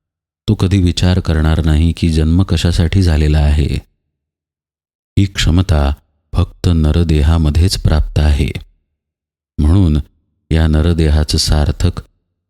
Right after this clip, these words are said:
जीवाचं परमात्म्याशी ऐक्य होणं हेच आहे. आणि हे ज्यांच्या कृपेनं घडतं असे सद्गुरू आहेत.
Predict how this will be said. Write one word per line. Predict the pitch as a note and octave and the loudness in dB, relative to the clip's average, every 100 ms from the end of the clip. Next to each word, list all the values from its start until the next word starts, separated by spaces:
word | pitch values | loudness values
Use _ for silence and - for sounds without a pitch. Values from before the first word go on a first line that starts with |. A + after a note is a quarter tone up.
| - | -10
जीवाचं | D2+ D#2 D#2+ E2+ - F2+ | -2 0 2 0 0 -2
परमात्म्याशी | F2 D2+ D2 E2 E2+ - D2 - D#2 | -2 -2 0 -2 -2 -2 -2 -2 -2
ऐक्य | D2 D2+ D#2+ - D#2+ | 0 0 -2 -2 0
होणं | D#2+ D2+ E2+ | 2 2 2
हेच | D2+ D#2+ G#2+ - | 2 2 0 0
आहे. | D2+ C#2 - - _ _ _ _ _ _ _ | -2 -2 -6 -14 _ _ _ _ _ _ _
आणि | - E2+ | -4 0
हे | E2+ F#2+ | 2 0
ज्यांच्या | F2 E2 E2 - | 2 0 0 -2
कृपेनं | F#2 - E2 F#2 F#2+ F2 | -2 -2 0 0 2 2
घडतं | E2+ D#2 D2+ D2 | 0 0 0 0
असे | C#2 D2+ D2+ F#2 | 0 0 0 0
सद्गुरू | - D#2 D2+ D#2+ | -2 -2 0 0
आहेत. | D#2+ C#2+ C#2+ C#2 | 2 2 0 -2